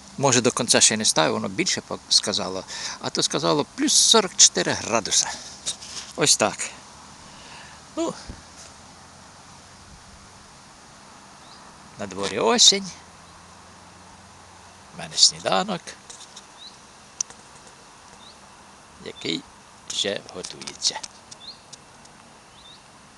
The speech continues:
Каша ось такого темного кольору настоюється поки що.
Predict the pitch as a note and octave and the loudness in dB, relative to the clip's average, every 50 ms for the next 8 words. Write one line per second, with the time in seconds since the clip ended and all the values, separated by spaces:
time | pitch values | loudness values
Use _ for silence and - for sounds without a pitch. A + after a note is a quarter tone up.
0 | - - - - - - - - - - - - - - - - - - - - | -20 -20 -20 -20 -20 -20 -20 -20 -20 -20 -20 -20 -20 -20 -20 -18 -18 -18 -16 -16
1 | - - - - - - - - - - - B2 A2 A2 A2 A2+ A2 - - A2+ | -16 -16 -16 -16 -16 -18 -18 -16 0 8 10 12 12 12 12 12 12 12 12 12
2 | G#2+ A2 G#2 - - G#2 - C3 G#2+ G2+ - - A2 G#2 G2+ G2 F#2 F2+ - - | 12 12 12 10 8 8 8 10 10 10 10 10 8 10 10 10 8 8 8 10
3 | A#2 A2+ G#2+ G#2+ A2+ G#2 A2+ G#2 - - - - - - - - - - F#2 G2 | 10 12 12 12 12 12 12 10 8 4 -4 -14 -14 -14 -14 -14 -6 2 6 6
4 | G2+ G2+ - - - A2+ A2+ A2+ A2+ A2+ A#2 B2+ C3+ C#3 B2+ - - - E3 D3 | 8 8 8 6 8 10 12 12 12 12 12 12 12 10 6 4 6 6 6 6
5 | - - D3 C#3 - - D#3 - - - F3 F3 E3+ | 6 2 0 4 4 6 8 8 10 10 12 10 10